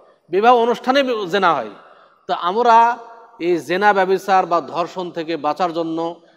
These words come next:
আমাদেরকে অবশ্যই এই বেপর্দা নারী বা এই ধরনের, আহ, মানে বেপর্দা অনুষ্ঠান, যেখানে অনইসলামিক অনুষ্ঠান, যেখানে অনইসলামিক অনেক কাজ হয়, সেই বিষয়গুলো অবশ্যই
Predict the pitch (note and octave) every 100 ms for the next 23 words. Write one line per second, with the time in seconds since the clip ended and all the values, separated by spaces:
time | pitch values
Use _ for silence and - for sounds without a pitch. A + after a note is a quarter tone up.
0 | - D#3+ F3 E3+ F3+ F3+ A3 - - G3
1 | G3 F3+ E3 C#3 C#3 F3 G3 F#3+ E3+ F3+
2 | F3+ F#3 F#3+ - - C#3+ C#3+ D3+ D#3+ E3
3 | E3+ F3 E3 _ D3+ D3+ D3+ D3 C#3+ -
4 | - F3 F3+ G3 F#3 F#3 F#3 F#3 F3+ -
5 | - - D#3 E3 E3 C3 C#3 F3+ G#3 G#3
6 | G3+ G3+ F#3+ - - F#3+ F3+ F3+ - -
7 | D3 E3+ G3 F3+ F3+ E3+ F#3+ F#3 G3+ G3
8 | G3+ G3 F#3 - G3 F3 E3+ E3+ E3 F3
9 | F3 F3+ D#3 D#3+ D3+ E3+ F3+ D#3+ E3 D#3+
10 | D#3 - - - G3 G3 G3+ F3 C#3 D#3
11 | G#3+ G#3 F#3+ F#3+ F#3 _ - D#3+ F#3 -
12 | A3+ A3+ B3